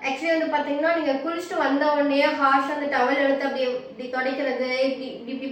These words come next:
பண்றது அதெல்லாம் பண்ணாதீங்க. முடி வந்து கையோட வந்துடும். உங்களுக்கு எந்த ஷாம்பு பெஸ்டா இருக்கோ அந்த ஷாம்பு யூஸ் பண்ணுங்க. அதே மாதிரி டைரக்டா நீங்க ஷாம்பு எதுவும் தலையில அப்படியே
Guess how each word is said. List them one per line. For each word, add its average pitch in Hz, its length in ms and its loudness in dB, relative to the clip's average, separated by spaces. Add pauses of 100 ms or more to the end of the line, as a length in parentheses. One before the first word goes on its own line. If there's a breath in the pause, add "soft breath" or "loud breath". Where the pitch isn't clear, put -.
பண்றது 254 440 -4
அதெல்லாம் 247 340 0
பண்ணாதீங்க. 247 440 0 (160)
முடி 262 260 0
வந்து 254 240 -4 (300)
கையோட 277 280 2 (120)
வந்துடும். 240 360 -2 (360 loud breath)
உங்களுக்கு 359 360 0 (100)
எந்த 349 180 0 (160)
ஷாம்பு 311 260 2 (140)
பெஸ்டா 262 380 2
இருக்கோ 277 200 2 (120)
அந்த 254 120 2 (120)
ஷாம்பு 277 300 -2
யூஸ் 285 200 -6
பண்ணுங்க. 254 340 0
அதே 269 200 4
மாதிரி 285 200 -2
டைரக்டா 277 480 2
நீங்க 254 160 0 (100)
ஷாம்பு 269 360 0
எதுவும் 262 240 2
தலையில 254 320 2
அப்படியே 247 200 0